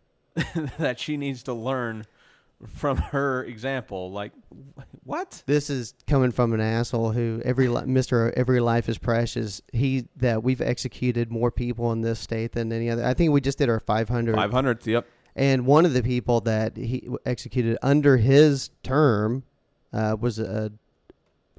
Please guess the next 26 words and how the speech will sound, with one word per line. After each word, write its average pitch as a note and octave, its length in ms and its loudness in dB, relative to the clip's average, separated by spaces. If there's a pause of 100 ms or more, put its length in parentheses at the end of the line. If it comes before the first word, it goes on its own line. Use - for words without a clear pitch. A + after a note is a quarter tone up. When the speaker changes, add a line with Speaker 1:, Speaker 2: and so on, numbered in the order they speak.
Speaker 2:
a B2+ 60 -2
mildly A#2 440 0
retarded A2+ 640 -4
gentleman. B2 600 -4
Trying A#2+ 140 -6
to A2 60 -6
put A#2 120 -4
that A#2 100 -4
in A2 60 -6
a A#2+ 60 -4
nice A2+ 280 -4
way, A#2 220 -2
but B2 220 -8
that's A#2 160 -6
Speaker 1:
Yeah. F#2 220 -6 (680)
Speaker 2:
So B2+ 220 0
it's A#2 120 -2
like, A#2 240 -2
Speaker 1:
That A#2 100 0
was B2 160 4
at A2+ 120 0
Speaker 2:
okay. A2 40 -8
Speaker 1:
the G#2 340 -4
National G#2 720 -6 (260)
Life G2 480 -4 (120)
or G2+ 260 -4